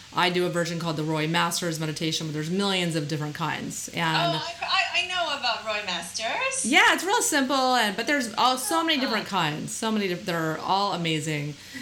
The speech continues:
Speaker 1: So how, in your opinion, does meditation help weight loss?
Speaker 2: Mm. I use meditation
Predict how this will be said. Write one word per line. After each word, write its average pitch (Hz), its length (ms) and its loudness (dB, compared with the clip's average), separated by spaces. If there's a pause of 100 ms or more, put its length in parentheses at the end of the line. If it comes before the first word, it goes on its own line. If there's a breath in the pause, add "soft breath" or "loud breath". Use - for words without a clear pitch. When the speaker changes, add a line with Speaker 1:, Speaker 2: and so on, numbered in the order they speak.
Speaker 1:
So 233 380 6 (180)
how, 302 560 2
in 240 240 2
your 220 240 2
opinion, 208 440 0
does 165 480 -2
meditation 185 680 0
help 160 280 -4
weight 180 180 -4
loss? - 500 -8 (420)
Speaker 2:
Mm. 202 420 0 (280 loud breath)
I 240 160 0
use 311 260 2
meditation 208 1000 4